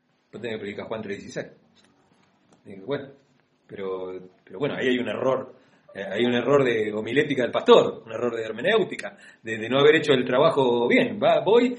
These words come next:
leo el pasaje, es palabra de Dios, listo, ahí está, leímos la palabra de Dios, después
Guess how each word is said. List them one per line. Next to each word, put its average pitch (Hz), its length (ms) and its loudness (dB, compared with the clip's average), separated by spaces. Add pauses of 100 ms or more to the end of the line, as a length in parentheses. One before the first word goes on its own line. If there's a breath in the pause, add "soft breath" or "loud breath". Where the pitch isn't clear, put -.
(120)
leo 185 160 2
el 190 120 4
pasaje, 185 480 0 (180 loud breath)
es 123 160 -2
palabra 143 400 6
de 131 100 4
Dios, 107 320 -4 (100)
listo, 104 340 -10
ahí 104 120 -8
está, 92 360 -12
leímos 123 240 -4
la 123 80 -2
palabra 135 220 2
de - 60 -2
Dios, 277 100 2
después 247 540 -4